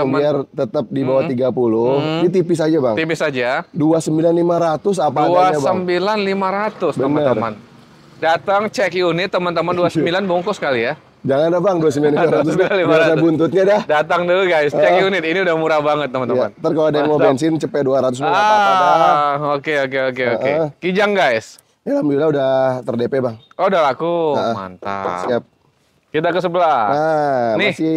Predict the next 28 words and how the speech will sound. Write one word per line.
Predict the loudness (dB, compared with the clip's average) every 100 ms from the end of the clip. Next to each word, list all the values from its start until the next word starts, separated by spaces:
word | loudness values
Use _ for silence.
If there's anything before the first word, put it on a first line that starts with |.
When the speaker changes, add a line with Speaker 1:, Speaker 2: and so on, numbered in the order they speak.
| -4
Speaker 2:
ada | -6 -2 0
yang | 0
receh-receh, | 0 0 -2 0 -2
Bang. | -2 -2
Speaker 1:
Ah, |
ah. | -2 -2 -2 -2 -2 -4 -6 -12 _ _ _ _ _
Speaker 2:
Ada | -4 0 0
Corona | 0 0 0 0
Exalon. | -2 -2 0 0 0 -2 -6
Speaker 1:
Oke. | -6 -4 -2 0 -2 -4
Speaker 2:
Tahun | -4 -2 -2
sembilan | -4 -4 -4 -4
satu. | -4 -4 -4 -2
Speaker 1:
Tahun | 0 0 0
sembilan | -2 -2
satu, | 0 0 2
teman-teman. | 0 0 -2 -4 -6 -10 -12
Speaker 2:
Kondisi | -4 -2 0 0 -2 -2 0 0 -4 _ -8
bodinya | -2 0 2 2 2
dandan, | 2 0 0
Bang. | 0 -2 -4
Speaker 1:
Oke, | -8 -4 -2
body | 0 0 2
Speaker 2:
Ini |
Speaker 1:
dandan. | 0 0 0 0 0
Speaker 2:
di | -4
bagian | -4 -4 -2 -2 -2
kap, | -2 -4